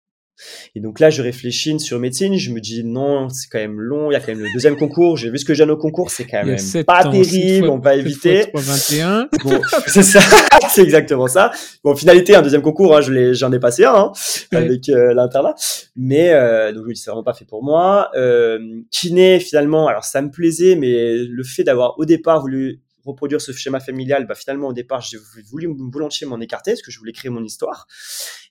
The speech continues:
Speaker 1: Et, euh, et finalement, bah, aussi, même, même si j'ai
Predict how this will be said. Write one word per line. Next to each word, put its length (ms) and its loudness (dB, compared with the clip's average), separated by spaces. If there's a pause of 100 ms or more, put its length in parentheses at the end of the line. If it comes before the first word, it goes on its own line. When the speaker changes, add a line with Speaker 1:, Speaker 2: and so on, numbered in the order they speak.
Speaker 1:
Et, 340 -2
euh, 340 0
et 60 -12
finalement, 480 -2
bah, 400 -6
aussi, 640 -8
même, 180 -10
même 160 -2
si 180 -8
j'ai 300 -10